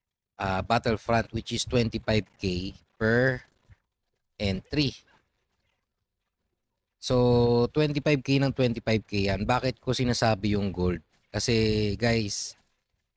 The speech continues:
pag once na na-P K kayo dito, hindi lang yung entrance yung pwedeng, ah, gastusin ninyo.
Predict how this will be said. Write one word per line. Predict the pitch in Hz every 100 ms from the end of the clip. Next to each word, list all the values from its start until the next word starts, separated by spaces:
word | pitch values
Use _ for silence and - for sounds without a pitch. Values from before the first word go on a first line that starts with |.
| _ -
pag | 120
once | 120 160 151
na | 151
na-P | 147 139 139
K | 123 131 120
kayo | 113 110
dito, | 101 95 90 - 87 85 -
hindi | 113 117 123 117
lang | 110 107
yung | 104 120 120 117
entrance | 110 107 98 104 98 -
yung | 107 107 90 -
pwedeng, | 98 98 98 95 98 _ _ _
ah, | 95 92
gastusin | 92 123 - 101 113 98
ninyo. | 92 101 98